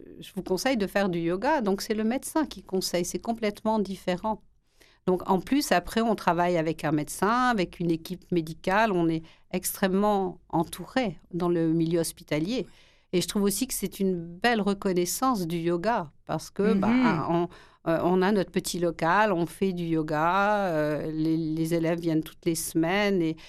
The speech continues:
Speaker 1: et, et je trouve que c'est, c'est, c'est très innovant. Très,
Speaker 2: Ouais.
Speaker 1: très, et les, les élèves d'ailleurs sont très fiers parce qu'ils savent qu'ils sont quand même des pionniers là-dedans et
Speaker 2: <laughs>
Speaker 1: c'est vraiment tout nouveau et c-, c'est merveilleux.
Speaker 2: C'est un élément de motivation
Speaker 1: Un
Speaker 2: également.
Speaker 1: élément de motivation,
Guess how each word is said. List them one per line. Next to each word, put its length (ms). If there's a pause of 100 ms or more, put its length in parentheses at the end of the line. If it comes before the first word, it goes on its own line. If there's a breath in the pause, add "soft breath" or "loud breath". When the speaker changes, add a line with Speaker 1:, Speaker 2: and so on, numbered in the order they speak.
(200 loud breath)
Speaker 1:
et, 540
et 40
je 160
trouve 260
que 120
c'est, 440
c'est, 320
c'est 260
très 220
innovant. 640 (120)
Très, 100
Speaker 2:
Ouais. 100
Speaker 1:
très, 120 (320 loud breath)
et 60
les, 280
les 240
élèves 180
d'ailleurs 280
sont 180
très 180
fiers 320
parce 160
qu'ils 140
savent 280
qu'ils 140
sont 140
quand 180
même 120
des 120
pionniers 720
là-dedans 640
et 80
Speaker 2:
<laughs> 580 (320 soft breath)
Speaker 1:
c'est 160
vraiment 280
tout 220
nouveau 540
et 440
c-, 260
c'est 180
merveilleux. 480
Speaker 2:
C'est 180
un 100
élément 300
de 60
motivation 720
Speaker 1:
Un 20
Speaker 2:
également. 320
Speaker 1:
élément 260
de 80
motivation, 720